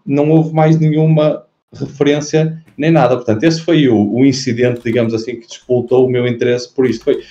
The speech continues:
pá, achei um bocado estranho e fiquei a remoer naquilo, mas pronto, nem dei grande importância. O problema é que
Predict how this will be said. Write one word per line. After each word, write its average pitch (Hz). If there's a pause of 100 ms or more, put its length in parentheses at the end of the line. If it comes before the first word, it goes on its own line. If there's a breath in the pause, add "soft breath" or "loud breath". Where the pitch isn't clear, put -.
(140)
pá, -
achei -
um 196
bocado 196
estranho 160
e 165
fiquei 160
a 160
remoer 143
naquilo, 127
mas 254
pronto, 160
nem 196
dei 202
grande 185
importância. 165 (1000)
O -
problema 113
é 117
que 135